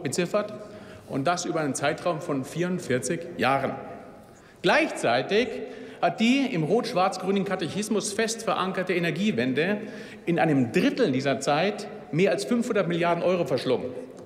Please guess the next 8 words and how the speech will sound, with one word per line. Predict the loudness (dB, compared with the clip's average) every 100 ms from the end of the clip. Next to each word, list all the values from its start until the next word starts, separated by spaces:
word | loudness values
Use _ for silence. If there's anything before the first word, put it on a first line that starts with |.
| -18 -20 -4
Mehr | 2 4
als | 4
das | 0 0
fünfzehnfache | 0 -2 -2 -2 0 0 0 0 -2 0
der | -2
vorhin | 2 0 2
genannten | -2 -4 -4
Schadenssumme. | 0 0 0 -2 -4 -4